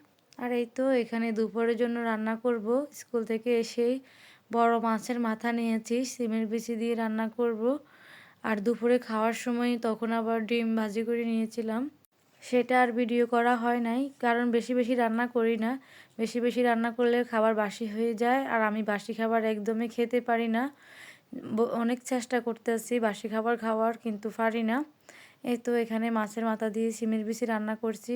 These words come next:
একটু পাতলা করে ঝোল করে। আমার ছেলে বিচিটা খাবে না, সে এই ঝোলটা দিয়ে খাবে, তার জন্যে। অনেকে কিন্তু সিমের বিচি অনেক ঘন করে রান্না করে,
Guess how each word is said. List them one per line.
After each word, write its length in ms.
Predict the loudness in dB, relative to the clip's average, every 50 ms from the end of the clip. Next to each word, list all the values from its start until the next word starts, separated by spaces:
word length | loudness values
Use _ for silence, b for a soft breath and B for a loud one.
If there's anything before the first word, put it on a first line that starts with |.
| 0 0
একটু 200 | -2 -2 -4 -6
পাতলা 360 | -4 -4 -4 -4 -2 -2 -4 -2
করে 280 | 0 0 0 2 2 0 0
ঝোল 240 | -2 -2 -4 -4 -4 -2
করে। 280 | 0 0 2 2 2 2 0 -4 B B B B B B B B B _
আমার 240 | -2 0 0 0 -2
ছেলে 320 | 0 0 0 2 4 4 2
বিচিটা 400 | 2 0 -2 -4 -4 -2 -2 0 0
খাবে 300 | 0 0 0 0 0 -2
না, 160 | -2 -4 -4 -4
সে 180 | -4 -2 0 0 2
এই 120 | 2 0 0
ঝোলটা 320 | -2 -2 -4 -4 -2 -4 -4
দিয়ে 260 | -2 -2 -2 -4 -4
খাবে, 300 | -4 -4 -4 -4 -2 -2 -4 -2
তার 240 | -2 -2 -2 -2 -2
জন্যে। 340 | -2 -2 -4 -4 -4 -4 -2 -4 -4 -4 -8 _ _ _ _ _ _ _ -2
অনেকে 300 | 0 0 0 0 0 -2 0
কিন্তু 320 | 0 0 -2 0 0 0 -2
সিমের 360 | 0 0 0 0 2 2 0 0
বিচি 260 | 0 -2 -2 0 0 2
অনেক 240 | 2 2 2 0 0 0
ঘন 220 | 0 0 0 0 0 0
করে 180 | 2 4 6 6
রান্না 280 | 6 4 2 0 -2 -2
করে, 280 | 0 0 0 2 2